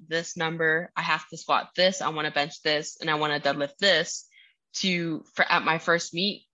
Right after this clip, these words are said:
because I wanted, I don't know. I don't know what the thought process is behind it.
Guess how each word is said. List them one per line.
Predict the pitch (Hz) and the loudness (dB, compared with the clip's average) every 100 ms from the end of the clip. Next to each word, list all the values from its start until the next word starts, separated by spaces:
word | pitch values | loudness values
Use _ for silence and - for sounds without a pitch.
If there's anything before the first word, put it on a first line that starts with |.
| - | -10
because | 180 170 | -4 0
I | 165 | 0
wanted, | 160 156 156 160 - _ _ _ _ _ _ _ _ - | 0 0 -2 -6 -14 _ _ _ _ _ _ _ _ 0
I | 196 | 2
don't | 170 | 2
know. | 117 - _ | 0 -4 _
I | 196 | 2
don't | 233 | 2
know | 247 | 4
what | 240 240 | 0 -2
the | |
thought | 208 190 | -4 -2
process | 202 180 - 165 | -2 -4 -6 -12
is | 160 | -10
behind | 196 180 165 | -6 -2 0
it. | 131 | -2